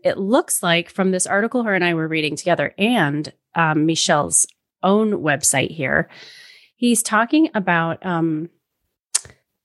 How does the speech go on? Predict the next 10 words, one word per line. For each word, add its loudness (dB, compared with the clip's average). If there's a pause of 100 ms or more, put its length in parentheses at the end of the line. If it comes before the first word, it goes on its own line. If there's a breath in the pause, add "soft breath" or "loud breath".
(300)
using 0 (360)
the, -2
uh, -2 (880)
having 2
a 0
heightened 0
sensitivity -2
to -2
nature's 0
rhythm. 0